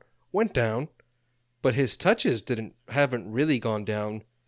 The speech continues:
in the six, in the four weeks that he's been playing. His touches are about the same the last three weeks. Uh, thirteen carries, fifteen carries, fourteen carries. In that offense, I'll take fourteen carries every week.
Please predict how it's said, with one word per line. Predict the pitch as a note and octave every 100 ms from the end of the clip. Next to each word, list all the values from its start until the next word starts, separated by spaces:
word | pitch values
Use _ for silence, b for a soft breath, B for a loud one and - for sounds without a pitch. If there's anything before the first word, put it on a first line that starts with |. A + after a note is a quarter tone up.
| _ _
in | B2+ A#2+
the | A#2
six, | - C3+ - -
in | C3 B2+
the | A#2
four | D3 C3+
weeks | C3 B2 -
that | B2
he's | A#2+
been | A#2+ A2+
playing. | B2+ C3+ F#3+ - b b b b
His | D3+ -
touches | C4 B3+ F#3+
are | D#3
about | C3+ C3
the | A#2+
same | - C3+ C#3+ A2+ G#2+
the | G2+
last | G#2 A2 G#2+ -
three | A2
weeks. | G#2+ A#2 E2+ - _ _ _ _ _ _ _ _ _ _ -
Uh, | G#2 G#2+
thirteen | G#2 B2 A#2+ C3
carries, | A#2+ B2 A#2+ A#2
fifteen | - A#2 B2 A2+
carries, | A#2 A2+ G#2+
fourteen | - A2+ - A2+
carries. | G2+ A2+ A2 G#2+ - -
In | B2
that | F#3+
offense, | C#4+ A#3 C3+ A2+ -
I'll | - D3 F#3
take | - D#3+ -
fourteen | - B2 - A#2+
carries | A2 C3 G2 - - _ _ _ _ _
every | B2+ C3+ G#2+
week. | G#2+ G#2+ -